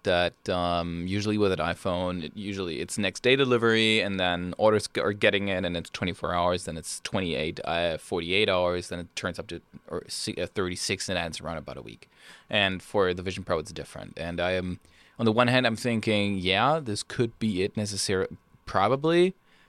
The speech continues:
However, I think when we look at this very weird launch that Apple did with the Vision Pro, with, like, only a few people trying it, no imagery of people wearing it. I don't know what about,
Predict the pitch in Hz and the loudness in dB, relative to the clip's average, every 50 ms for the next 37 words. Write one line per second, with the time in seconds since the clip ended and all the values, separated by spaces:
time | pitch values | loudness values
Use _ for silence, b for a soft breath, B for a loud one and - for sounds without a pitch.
0 | _ _ _ _ - - - - 123 117 113 113 120 135 131 135 131 123 123 127 | _ _ _ _ -16 -12 -2 0 2 4 6 6 6 6 6 4 4 4 4 4
1 | - - 104 - - - - 131 135 139 139 - 123 120 117 113 110 110 107 104 | 2 0 -2 -4 -2 0 0 2 2 2 0 0 0 0 2 2 2 0 2 2
2 | 120 123 - 131 123 117 110 107 98 - - 110 107 104 113 110 117 123 135 131 | 0 0 2 -2 -2 0 0 0 0 0 -2 -6 -2 2 4 4 4 4 2 0
3 | 120 107 110 113 110 113 113 107 - - 92 87 90 90 90 92 95 92 - - | -2 -2 0 0 2 2 2 0 -2 -4 -4 -2 0 0 0 0 0 -2 -4 -2
4 | - 95 - 73 90 - - 90 82 - - 85 85 - - 90 - 87 82 85 | 0 2 2 2 2 0 -2 -4 -4 -2 -2 -4 -2 -2 -6 -8 -6 -6 -4 -4
5 | 82 - 65 - - - 82 82 90 117 143 151 - _ _ _ _ _ _ - | -6 -6 -8 -12 -6 -4 -2 0 2 0 0 -2 -6 _ _ _ _ _ _ -4
6 | 104 101 85 - 104 85 78 76 - - - _ _ _ _ _ _ _ _ _ | -4 -4 0 0 0 0 0 0 -4 -10 -20 _ _ _ _ _ _ _ _ _
7 | _ _ _ _ - 107 101 98 95 92 - - - 101 - - 110 123 131 - | _ _ _ _ -2 -2 2 2 2 0 0 -2 -6 -6 -4 -4 -2 -2 -2 0
8 | - 143 139 131 120 107 95 87 82 78 - _ 120 107 107 110 107 110 104 117 | 4 6 6 6 6 4 2 0 -2 -4 -6 _ -2 2 4 4 4 4 4 2
9 | 110 113 110 104 - 117 110 110 107 110 87 90 - - - 113 - 127 120 120 | 2 0 0 -2 -2 -2 0 0 0 2 0 -2 -2 -4 -8 -4 0 0 2 4
10 | 139 147 143 123 104 95 92 85 78 80 - 98 110 117 123 117 117 113 110 104 | 6 6 8 6 6 4 0 0 0 2 2 4 6 6 6 6 8 6 6 4
11 | 104 101 120 120 113 101 104 98 - | 6 6 6 6 6 6 4 2 2